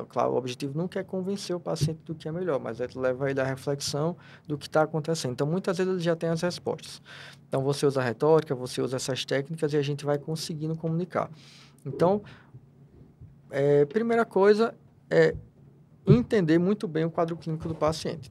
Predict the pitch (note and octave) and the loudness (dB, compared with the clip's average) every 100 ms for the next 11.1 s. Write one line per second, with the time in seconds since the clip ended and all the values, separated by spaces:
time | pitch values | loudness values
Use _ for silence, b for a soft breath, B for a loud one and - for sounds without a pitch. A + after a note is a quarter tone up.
0 | - D3+ E3 F3+ E3+ D#3 D3 - C#3 - | -6 -2 -2 -2 -2 -2 -2 -2 -2 -2
1 | C3+ C#3 D#3+ E3+ G#2+ - B B B B | -6 -4 -4 -4 -8 -10 B B B B
2 | - D#3 D#3 C3 A2+ - - D3 G#3 G#3+ | -6 2 2 2 0 -4 -12 -4 -2 -2
3 | - G3+ E3 C#3+ F3+ F3 F3 F3 E3+ E3+ | -2 0 2 2 0 2 2 0 -2 -6
4 | D#3+ D3+ D3 - - - - - - D#3 | -4 -6 -6 -10 -12 -20 -20 -8 0 0
5 | - C#3+ B2+ E3 E3 - D3+ C#3+ E3 E3+ | 2 0 2 2 2 0 -2 -2 -2 -2
6 | E3+ D#3+ D3 D#3 C#3+ C#3 - B2+ C3 B2 | -2 -2 0 -2 -4 -6 -4 -4 -6 -10
7 | B2 - F2+ - B B - A#2 A#2+ A2+ | -8 -10 -12 -16 B B -6 -4 -4 -4
8 | B2 B2 A#2+ C3+ F3+ - A2 - B B | -2 2 2 2 -2 -6 -12 -12 B B
9 | B B - B2+ D3 D3 D3 D3+ - C3+ | B B -8 -4 0 2 2 2 2 0
10 | B2 D#3+ E3 F#3+ E3+ E3+ D#3+ E3 D#3+ C#3+ | 2 0 2 0 0 -4 -2 -2 -2 -4